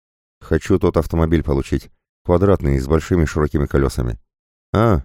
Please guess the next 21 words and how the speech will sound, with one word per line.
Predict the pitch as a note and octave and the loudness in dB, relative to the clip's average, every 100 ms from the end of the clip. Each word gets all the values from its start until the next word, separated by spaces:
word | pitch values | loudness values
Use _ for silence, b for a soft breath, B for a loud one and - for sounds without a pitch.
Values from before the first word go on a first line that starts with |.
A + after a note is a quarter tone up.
| - | -4
экспериментальный | D#2 - - F#2+ G2 G#2+ G#2 G2 | -8 -4 -2 0 2 2 4 2
образец? | F2+ F#2+ G2+ G#2 - _ _ _ - | 2 2 2 0 -4 _ _ _ -10
Нет, | D3 D#3+ D2+ | -2 0 2
забудь. | F2 G#2+ - - _ _ _ _ - | 2 0 -2 -6 _ _ _ _ -2
И | |
прежде | G2 C#3 B2 A2+ | 2 4 4 4
чем | - G#2+ | 2 2
орать, | A2 A2 | 2 2
скажи, | - F#2 G2 D#2 _ - | 2 2 4 2 _ -4
зачем | D2+ F2+ - A2+ | 0 2 2 0
он | E2+ | 0
тебе?" | - B1+ A#1 - _ _ _ _ _ | 0 -2 -4 -8 _ _ _ _ _
"Поставлена | D#2 D#2 G#2+ G#2 F#2+ F2+ | -4 0 2 4 4 4
задача | F2 F2 G2+ - D#2 | 4 4 2 2 2
дать | E2 - | 2 2
армии | G2 F#2 E2 D#2 | 2 4 2 2
легковой | D#2+ D2+ F2+ F2+ | 2 0 0 2
вездеход | E2+ D#2 D#2 E2+ G2 | 2 2 -2 0 0
универсального | D#2+ D2+ D2 - D#2+ D2 C#2 | 0 0 0 0 0 0 0
типа". | - B1+ A1+ _ _ _ _ _ | -2 -4 -6 _ _ _ _ _
"Хм", | - C#2 B1+ G#1 | -6 -2 -2 -4